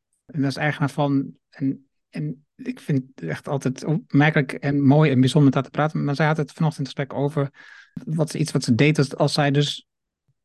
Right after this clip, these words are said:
zeg maar, de natuur inging, st-, stapte een bos in of een weiland of wat dan ook, dat ze even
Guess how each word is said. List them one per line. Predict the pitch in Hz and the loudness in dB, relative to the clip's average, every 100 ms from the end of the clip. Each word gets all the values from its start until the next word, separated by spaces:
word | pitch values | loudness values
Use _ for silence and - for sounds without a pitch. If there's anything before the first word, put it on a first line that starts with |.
| _ | _
zeg | - 156 | -12 -8
maar, | 147 139 | -4 -4
de | 135 | 0
natuur | 131 131 202 | 0 2 4
inging, | 143 131 135 151 208 139 - _ _ _ _ _ | 2 0 2 2 2 -2 -10 _ _ _ _ _
st-, | - 127 - - | -14 -12 -14 -18
stapte | 175 - - 151 131 | -18 -14 -12 -6 0
een | 127 127 | 2 2
bos | 131 165 139 | 0 0 -2
in | 139 | -4
of | 127 - | -6 -6
een | 131 | -6
weiland | 113 113 120 | -4 -6 -8
of | 120 | -10
wat | 135 120 | -10 -8
dan | |
ook, | 120 160 - _ - - | -6 -8 -12 _ -20 -6
dat | - | -4
ze | 139 | 0
even | 156 170 160 - | 0 0 0 -2